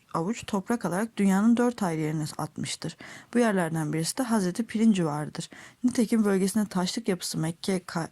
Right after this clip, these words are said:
e, kayalıklarına benzediği gibi asa suyunun tat ve kokusu da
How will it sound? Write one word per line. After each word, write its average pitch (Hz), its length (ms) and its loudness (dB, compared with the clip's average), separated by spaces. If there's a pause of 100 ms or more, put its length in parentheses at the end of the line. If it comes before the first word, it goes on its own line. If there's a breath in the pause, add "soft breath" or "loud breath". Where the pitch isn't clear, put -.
e, 143 380 -2
kayalıklarına 156 760 -2
benzediği 165 460 0
gibi 233 240 -2
asa 196 420 2
suyunun 190 360 0 (340 loud breath)
tat 240 220 0
ve 175 80 2
kokusu - 460 -6
da 330 120 0